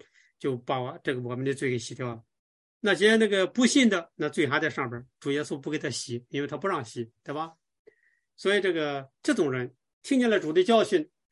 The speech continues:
啊，主耶稣说，“如果没给他说，从来没教训他们，那他们就没罪了。”为什么？因为他们不知道这是错的啊，对吧？但主耶稣告诉他了，“你这是错的”，当然不改，那这，这个罪是无可推诿，是吧？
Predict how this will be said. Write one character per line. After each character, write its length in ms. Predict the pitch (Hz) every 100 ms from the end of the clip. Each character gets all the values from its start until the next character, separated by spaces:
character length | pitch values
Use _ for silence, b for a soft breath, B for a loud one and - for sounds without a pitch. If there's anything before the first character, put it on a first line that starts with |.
| _ _ _ _
啊， 180 | 151 143
主 160 | 143 151
耶 80 | 180
稣 140 | 185
说 100 | 165
，“如 120 | 175
果 120 | 220 233
没 140 | 247
给 60 | 220
他 100 | 190
说， 480 | - 247 240 - _ _ _ _
从 140 | - 226
来 100 | 220
没 140 | 220
教 200 | 220 262
训 80 | 208
他 160 | 147 139
们， 220 | 147 - _ _ _ _
那 160 | 156 135
他 120 | -
们 120 | 139
就 80 | 131
没 120 | 135
罪 200 | 135 147
了。” 180 | 131 - _ _ _
为 160 | - 180
什 100 | 160
么？ 140 | 139
因 80 | 143
为 80 | 156
他 60 | 156
们 100 | 156
不 80 |
知 80 | 208
道 100 | 202
这 120 | 170
是 40 | 151
错 220 | - 202
的 100 | 180
啊， 160 | 175 175 _ _ -
对 160 | 151
吧？ 80 | 151 - _ -
但 160 | 175
主 120 | 180
耶 100 | 208
稣 100 | 214
告 200 | 220 262
诉 40 | 240
他 140 | 175
了 100 | 180
，“你 60 | 190
这 80 | 185
是 80 |
错 240 | - 220 196
的”， 140 | 170
当 160 | 165 170
然 80 | 196
不 100 | 233
改， 400 | 151 143 214 214 _ -
那 120 | 151
这， 260 | - 160 - b _
这 120 | -
个 240 | 160 147 139
罪 380 | - 190 147 131
是 220 | - 131
无 180 | 139 190
可 160 | -
推 180 | 139 131
诿， 220 | 120 117
是 80 | -
吧？ 220 | 170 180